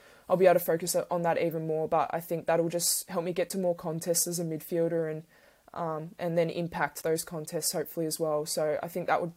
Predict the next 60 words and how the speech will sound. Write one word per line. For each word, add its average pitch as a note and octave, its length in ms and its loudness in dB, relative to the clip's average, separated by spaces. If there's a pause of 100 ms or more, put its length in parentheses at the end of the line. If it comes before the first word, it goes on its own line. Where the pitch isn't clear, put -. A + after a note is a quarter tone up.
be E3+ 160 6
one D#3+ 160 0
of D#3 80 -2
the D#3+ 60 2
main D#3 260 -4
things, D3+ 440 -6
but, D3 300 -2 (500)
um, D#3+ 380 -4 (160)
also E3+ 640 4 (160)
trying F3+ 220 2
to F3+ 40 4
work F3 260 6
on F#3 140 0
being F3 180 4
a E3+ 60 2
bit F3 160 -4
more E3+ 120 0
versatile E3 760 4
and, D#3 180 -6 (380)
um, D#3+ 240 -4
knowing E3 220 2
that F3 100 4
I F3 80 6
can F3 160 -4
play D#3+ 280 2
forward D#3+ 380 4
and D#3 220 -2
mid D3+ 180 -4
and, D3+ 300 -8 (100)
and D3+ 260 -8
trying D#3+ 180 -6
to E3 60 -2
work D3+ 240 -2
with E3+ 140 -6
that. D3+ 220 0
And, D3+ 240 -8 (140)
um, D3+ 280 -12
I - 80 -8
think E3+ 200 -2
I'll D#3 220 2 (280)
try E3+ 220 -2
and E3+ 80 -2
do F3 100 2
a E3 40 2
bit E3+ 180 -4
more F3 120 2
forward D#3+ 380 0
craft, D#3 640 -6
um, D#3 240 -6
as E3+ 180 -4
we E3+ 80 -2
come E3 220 -6
through E3 300 -2 (880)
pre-season, A3+ 640 8
and, F3+ 320 0
and F3 180 -2
I'll E3+ 120 4
work E3+ 260 8
on E3 140 -2
that. D3+ 280 -2